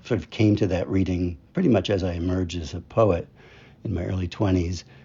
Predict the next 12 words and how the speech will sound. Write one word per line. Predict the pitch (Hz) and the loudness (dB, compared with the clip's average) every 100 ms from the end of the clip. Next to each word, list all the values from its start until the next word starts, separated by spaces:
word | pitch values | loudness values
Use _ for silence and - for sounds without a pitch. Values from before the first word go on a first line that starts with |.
| - | -6
And | - 110 107 104 104 92 - - | 0 4 4 6 4 0 -8 -2
Torah, | - 131 73 78 78 | 4 6 8 8 6
the, | 73 120 117 | 6 4 4
the | 113 110 107 | 2 0 0
etymological | 107 110 107 107 110 110 | 0 0 2 0 0 0
root | 104 101 - | 0 0 -2
of | - | -2
Torah | 117 104 104 104 | 0 2 2 0
is | 117 98 98 92 | -2 -4 -4 -6
instruction, | 127 113 - 120 120 - 92 | -2 0 2 2 0 0 -6
is | 92 | -6
teaching. | - - 120 - 78 | -4 0 0 -2 -6